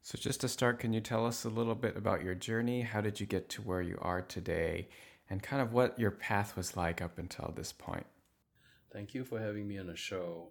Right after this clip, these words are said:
Speaker 2: Uh, I was born in Penang, uh, Island, Malaysia. I grew up in Singapore, and, um, I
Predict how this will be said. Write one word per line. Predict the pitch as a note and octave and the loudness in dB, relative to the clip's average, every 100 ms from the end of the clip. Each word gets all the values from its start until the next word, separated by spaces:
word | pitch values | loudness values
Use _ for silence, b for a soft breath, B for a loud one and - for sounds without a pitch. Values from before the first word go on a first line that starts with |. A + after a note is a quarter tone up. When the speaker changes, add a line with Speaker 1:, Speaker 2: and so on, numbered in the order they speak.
| - | -12
Speaker 2:
Uh, | F#2+ F2+ F2 F2 - B B B | -8 -6 -4 -6 -10 B B B
I | G#2 | -6
was | F#2+ | -6
born | F#2 G#2+ A2+ B2+ | -2 0 0 0
in | A#2+ A#2+ A#2 | -2 -2 -2
Penang, | - G2 G2 F#2+ G2 - _ - | -4 -6 -6 -8 -10 -14 _ -14
uh, | F2+ F2 F2 E2+ - | -12 -10 -12 -12 -6
Island, | F#2+ F#2 B2+ G#2 | -6 -4 -6 -8
Malaysia. | E2+ F2 F2 F#2 A#2+ _ B B B B B - | -6 -6 -6 -6 -8 _ B B B B B -20
I | F#2 | -16
grew | - F#2+ | -6 -6
up | F2+ | -6
in | E2+ | -6
Singapore, | - F#2+ F2+ - F2+ G#2+ C3+ - - | -4 -4 -4 -4 -2 -2 -6 -14 -14
and, | F2 F2 E2+ E2+ F2+ F2+ | -12 -10 -10 -12 -14 -14
um, | F2 E2 D#2+ E2 E2 _ _ - B B - F#2 | -12 -12 -14 -16 -18 _ _ -10 B B -18 -12
I | F2 E2+ E2+ E2 | -10 -8 -10 -10